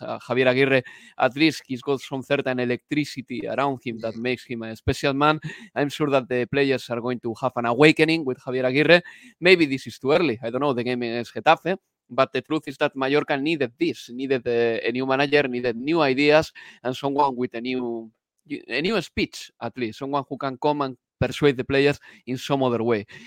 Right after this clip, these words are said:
Speaker 1: Uh, this game is key for both anyway, I have to tell you, Edu, because,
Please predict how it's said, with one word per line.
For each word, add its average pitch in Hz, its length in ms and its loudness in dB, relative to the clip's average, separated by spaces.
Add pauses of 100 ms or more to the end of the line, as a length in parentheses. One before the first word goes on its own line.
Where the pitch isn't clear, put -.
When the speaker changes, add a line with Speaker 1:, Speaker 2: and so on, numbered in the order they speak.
(120)
Speaker 1:
Uh, 160 220 6
this 180 180 0
game 226 180 0
is 165 140 -2
key 175 220 -6
for 127 240 -2
both 147 260 2
anyway, 120 380 -4
I 123 120 -10
have 123 140 -6
to 135 80 -8
tell 139 160 0
you, 120 300 -4
Edu, 135 200 -6
because, 127 280 -4